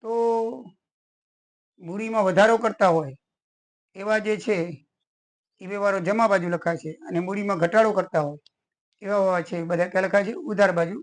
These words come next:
લખાય છે. અને આ ખાતાની બાકી જે થાય એ પાકા સરવાળામાં મૂડી અને દેવા બાજુ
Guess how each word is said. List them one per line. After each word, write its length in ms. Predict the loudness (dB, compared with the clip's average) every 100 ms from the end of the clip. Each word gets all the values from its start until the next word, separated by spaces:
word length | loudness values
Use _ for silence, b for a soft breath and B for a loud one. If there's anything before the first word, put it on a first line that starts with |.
| -6
લખાય 300 | -4 -2 -4
છે. 100 | -6 _ _ _ _ _ _
અને 80 | -16
આ 220 | -2 0 2
ખાતાની 460 | 2 2 0 -2
બાકી 480 | 2 2 2 -4 -6 -8 -14 _ _ _ _
જે 160 | -6 -4
થાય 280 | 0 0 0
એ 40 | -2
પાકા 320 | -4 0 -2
સરવાળામાં 600 | -2 -2 0 0 0 -2 -6 _ _ _ _
મૂડી 340 | -10 -6 -4 -4
અને 120 | -4
દેવા 220 | 0 2
બાજુ 260 | 2 0